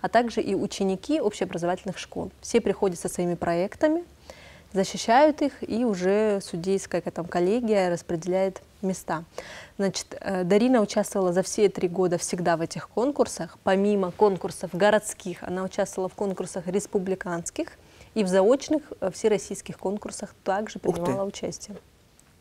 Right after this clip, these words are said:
Speaker 1: Вот. И, э, в прошлом году, э, у нас была тема "Жилище моего народа".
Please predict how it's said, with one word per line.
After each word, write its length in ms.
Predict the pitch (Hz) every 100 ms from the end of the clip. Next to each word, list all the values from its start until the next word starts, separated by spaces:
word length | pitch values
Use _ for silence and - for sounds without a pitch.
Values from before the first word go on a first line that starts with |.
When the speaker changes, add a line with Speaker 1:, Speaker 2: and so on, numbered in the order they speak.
| -
Speaker 1:
Вот. 260 | 190 180 170 - - - - - - -
И, 240 | 240 240
э, 120 | - 185
в 40 |
прошлом 440 | - 262 262 247 220
году, 460 | 214 190 262 427 - _
э, 360 | 269 262 262 254
у 40 |
нас 220 | 247 247 240
была 260 | 233 233
тема 520 | 226 - 240 233 226 -
"Жилище 480 | 185 202 240 285 220
моего 280 | 185 175 196
народа". 500 | 190 175 170 170